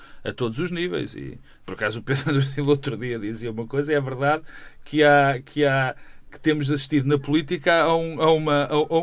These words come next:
uma chegada à política daquele tipo de debates de futebolísticos que, que, que vamos vendo nas televisões. E, e, portanto, eu elogio o tom cordato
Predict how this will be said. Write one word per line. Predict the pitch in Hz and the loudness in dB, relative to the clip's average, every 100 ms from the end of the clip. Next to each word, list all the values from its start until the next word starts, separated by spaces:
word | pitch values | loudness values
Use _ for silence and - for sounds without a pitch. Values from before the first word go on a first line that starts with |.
| 175 | 2
uma | 180 | 2
chegada | 185 - 165 185 156 147 | 4 2 6 8 8 4
à | 151 160 | 6 4
política | 143 151 170 143 180 185 180 | 4 -2 -2 -4 -6 -2 -2
daquele | 180 185 180 | -2 -4 -4
tipo | 143 175 143 | -4 -8 -10
de | 156 | -10
debates | 160 165 165 156 - - - - - - | -4 2 2 0 -8 -16 -20 -20 -20 -14
de | 135 135 | -12 -12
futebolísticos | - 165 147 160 180 - 170 139 - - | -8 -6 -4 -4 -6 -6 -10 -12 -16 -10
que, | 151 147 139 | -4 -2 -4
que, | - 143 135 | -6 -6 -4
que | 135 | -2
vamos | 151 147 | -2 -2
vendo | 147 165 | -4 -4
nas | 151 | -4
televisões. | 139 147 131 104 82 - | -4 -4 -4 -6 -8 -6
E, | 156 85 73 | -4 -4 -6
e, | 80 | -10
portanto, | - 80 76 | -12 -12 -12
eu | 85 104 | -8 -6
elogio | 120 117 131 | -6 -4 -2
o | 139 | -2
tom | 135 151 | -2 -6
cordato | 139 147 147 160 | -4 -4 0 0